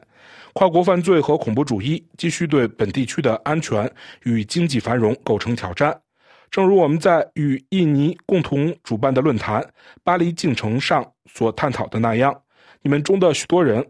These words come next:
和我们澳大利亚人都深切地感受到了非正常移民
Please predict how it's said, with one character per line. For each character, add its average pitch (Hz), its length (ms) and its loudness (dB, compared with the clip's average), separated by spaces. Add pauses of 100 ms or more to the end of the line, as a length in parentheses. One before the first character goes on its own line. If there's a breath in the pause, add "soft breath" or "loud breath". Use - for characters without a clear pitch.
(120)
和 - 180 -2
我 156 80 4
们 127 200 2
澳 - 120 -2
大 175 140 2
利 175 80 2
亚 143 140 2
人 104 280 0 (320 soft breath)
都 180 280 0
深 196 260 0
切 190 160 0
地 110 160 0
感 95 180 -6
受 131 140 0
到 123 160 2
了 110 180 0 (160)
非 190 220 -2
正 160 220 -2
常 117 260 -4
移 143 100 0
民 123 240 0